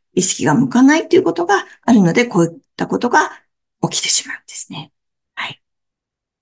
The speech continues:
例えば、仕事で今日中に終わらせたいことがある。タスクがあるのに、どっかで違うことを考えてしまったりとか、別のアイデアを考えることに意識が向いてしまって、やるべきことが終わらないっていうことも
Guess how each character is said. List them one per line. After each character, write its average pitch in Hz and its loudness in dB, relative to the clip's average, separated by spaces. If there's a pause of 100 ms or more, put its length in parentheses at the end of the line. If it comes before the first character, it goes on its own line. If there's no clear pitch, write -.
(1200)
例 302 4
え - 2
ば、 196 2
仕 - -4
事 196 -2
で 190 0
今 240 2
日 214 -2
中 220 2
に 214 2
終 180 -4
わ 160 0
ら 185 -4
せ 220 -2
た 240 0
い 247 -6
こ 240 -4
と - -6
が - -4
あ - -2
る。 - -16 (380)
タ 226 -2
ス - 0
ク 202 2
が 165 4
あ 160 2
る 170 0
の 165 -2
に、 165 -2 (800)
ど - 0
っ - -6
か 160 0
で - -4
違 - 2 (160)
う 185 0
こ 202 0
と 185 0
を 233 -4
考 - -6 (200)
え - -2
て 285 -2
し - -2
ま 190 0
っ - -8
た 202 -2
り 180 -4
と - -6
か、 - -2 (420)
別 180 2
の 240 6
ア 214 4
イ 226 2
デ 233 2
ア - 2
を - -2
考 180 -4
え 180 0
る 175 -6
こ 151 -8
と 165 -8
に 185 -2
意 214 0
識 - -8
が 156 -2
向 185 -2
い 180 -4
て 185 -2
し 180 -4
ま 160 0
っ 135 -8
て、 - -2
や 170 -2
る 190 0
べ 226 2
き 226 -6
こ 196 -4
と 214 -8
が - -2
終 180 -4
わ 170 -2
ら 226 2
な 240 2
い 240 -4
っ 240 -14
て 277 -4
い - -6
う - -6
こ 440 -2
と 453 0
も - 0